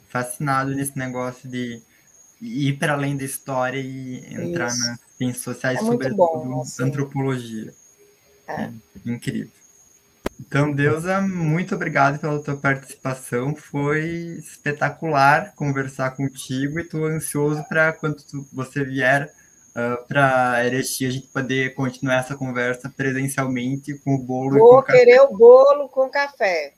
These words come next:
Speaker 2: bem no frio.
Speaker 1: Obrigado pela tua presença.
Speaker 2: Eu agradeço a vocês, foi muito bom conversar com vocês. É, tem uma música do Gonzaguinha, que era uma música que meu marido gostava muito, até coloquei na lápide dele.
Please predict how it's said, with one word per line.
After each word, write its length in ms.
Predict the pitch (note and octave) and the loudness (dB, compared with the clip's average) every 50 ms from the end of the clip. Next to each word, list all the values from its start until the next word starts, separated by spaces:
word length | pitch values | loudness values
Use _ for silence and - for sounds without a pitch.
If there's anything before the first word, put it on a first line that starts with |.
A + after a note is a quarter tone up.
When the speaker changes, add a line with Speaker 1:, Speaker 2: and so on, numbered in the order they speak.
| _ _ _ | _ _ _
Speaker 2:
bem 320 | G3+ F3 G3 A3 C4+ D#4+ | -4 0 2 2 2 2
no 80 | E4 D#4 | -2 -8
frio. 440 | - - F#3+ G#3 F#3 E3 D#3 C#3+ - _ _ _ _ _ _ _ _ _ _ _ _ _ _ _ _ _ _ _ _ _ _ _ | -10 -8 -6 -4 -4 -4 -6 -8 -10 _ _ _ _ _ _ _ _ _ _ _ _ _ _ _ _ _ _ _ _ _ _ _
Speaker 1:
Obrigado 480 | B2+ B2 C3+ C3+ C3 C3 B2+ B2 C3 - | -12 -6 -4 -2 0 0 0 0 0 -2
pela 180 | D3 C#3 C3+ | -4 -4 -4
tua 140 | C3+ - C#3 | -4 -6 -8
presença. 640 | C#3 - C#3 C#3 C#3 C3 A#2+ A2+ - - - - - - _ _ _ _ _ _ _ _ _ _ _ - - - - - - | -8 -4 -2 -2 -2 -2 -4 -6 -10 -10 -12 -16 -20 -20 _ _ _ _ _ _ _ _ _ _ _ -20 -20 -20 -20 -8 0
Speaker 2:
Eu 200 | F#3+ G#3 A3+ C4 | 6 8 8 8
agradeço 520 | C4+ B3 B3+ C4 A#3+ G#3+ A#3 A3+ A3+ - | 8 6 4 2 2 2 2 0 0 -2
a 60 | G#3+ | -6
vocês, 720 | F#3+ G3 G#3 G3+ - - G#3 F3+ E3+ F3 F#3 F#3+ G#3 A3 - | -6 -6 -8 -10 -10 -8 -8 -6 -4 -4 -4 -4 -4 -6 -8
foi 120 | - G#3+ F#3 | -8 -8 -8
muito 240 | F#3+ A3 G#3 - | -8 -8 -10 -10
bom 240 | G#3+ F#3 F#3+ F#3+ F#3+ | -8 -6 -4 -4 -4
conversar 460 | F#3+ F#3 F3 F3 F#3 F3+ - F3+ F3 | -6 -8 -8 -6 -6 -6 -6 -8 -8
com 120 | F3 - E3+ | -8 -12 -12
vocês. 640 | D#3+ E3+ E3 - - F3+ F3+ F#3+ F#3+ G3 F3+ F#3 G3 | -10 -10 -10 -8 -8 -6 -6 -4 -6 -6 -8 -6 -4
É, 800 | F3+ F3 F3 F3 E3+ E3+ E3+ E3 E3 D#3+ D#3 D3+ D3+ D#3 - - - _ _ - _ _ _ _ _ _ _ _ _ _ | -2 0 2 2 2 4 4 4 4 2 2 -2 -4 -8 -12 -16 -20 _ _ -20 _ _ _ _ _ _ _ _ _ _
tem 100 | - F3 | -10 -8
uma 140 | F3 F#3 F#3 | -6 -6 -6
música 340 | F#3 F#3 F#3+ F#3 - G#3 F#3 | -4 -6 -8 -8 -8 -8 -8
do 100 | F3+ F3+ | -8 -6
Gonzaguinha, 640 | F3 F3+ F3+ F3+ F#3+ F3+ E3+ - - F#3 G3+ G3+ F#3+ | -6 -6 -6 -4 -4 -4 -4 -4 -6 -10 -12 -10 -8
que 80 | G3 | -6
era 100 | F#3+ F3+ | -4 -4
uma 100 | F#3 F3+ | -4 -6
música 260 | F3+ F3+ E3+ - - E3+ | -6 -8 -10 -12 -16 -18
que 100 | _ F3+ | _ -12
meu 120 | F#3 F3 | -10 -8
marido 320 | F3+ F3+ F3 F3 E3+ F3 | -6 -6 -6 -8 -8 -6
gostava 480 | E3+ F3+ F3 - - F3+ F3+ F#3+ G3+ F#3+ | -6 -6 -6 -6 -6 -6 -6 -4 -6 -8
muito, 320 | F#3 F3 E3 D#3+ E3+ E3+ - _ - - | -8 -10 -12 -12 -14 -16 -20 _ -18 -16
até 280 | - E3+ - - F#3 | -16 -10 -8 -6 -6
coloquei 440 | F3+ - G3 F#3+ F#3+ F#3 - F#3+ F3 | -6 -6 -8 -10 -10 -10 -10 -10 -8
na 120 | F3 F3 | -8 -6
lápide 440 | F3 F3 E3+ E3+ - _ - - F3+ | -4 -4 -4 -6 -8 _ -16 -18 -16
dele. 260 | E3+ - E3 - - | -14 -12 -12 -12 -14